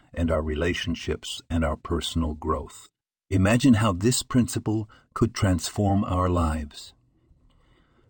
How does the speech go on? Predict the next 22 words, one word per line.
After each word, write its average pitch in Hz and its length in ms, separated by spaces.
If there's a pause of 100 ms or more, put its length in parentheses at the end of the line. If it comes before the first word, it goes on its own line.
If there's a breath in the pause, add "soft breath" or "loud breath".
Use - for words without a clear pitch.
Picture 120 320
being 101 320
at - 160
work, 95 340 (300 soft breath)
and 85 100
instead 90 340
of 80 120
stressing 104 560
to 87 100
meet 85 360
every 95 280
deadline 90 540
to - 80
perfection, 82 760 (680 soft breath)
we 101 140
give 98 320
our 92 160
best 98 460
without 87 340
compromising 85 840
our 78 180
health. 76 420